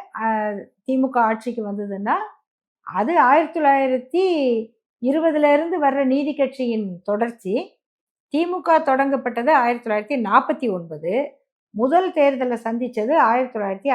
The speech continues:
ஐம்பத்தி ஏழு. அதுக்கப்புறம் அறுபத்தி ரெண்டு,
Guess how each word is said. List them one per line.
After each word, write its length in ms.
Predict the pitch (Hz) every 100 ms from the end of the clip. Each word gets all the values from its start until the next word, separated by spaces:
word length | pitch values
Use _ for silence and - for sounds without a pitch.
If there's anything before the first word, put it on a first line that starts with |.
| 196
ஐம்பத்தி 480 | 247 285 277 226 185
ஏழு. 340 | 160 147 147 208 277 - _ _ _ _ _ _ _
அதுக்கப்புறம் 580 | 214 269 311 311 330 339
அறுபத்தி 460 | 247 302 320 311
ரெண்டு, 640 | 233 180 165 175 226 311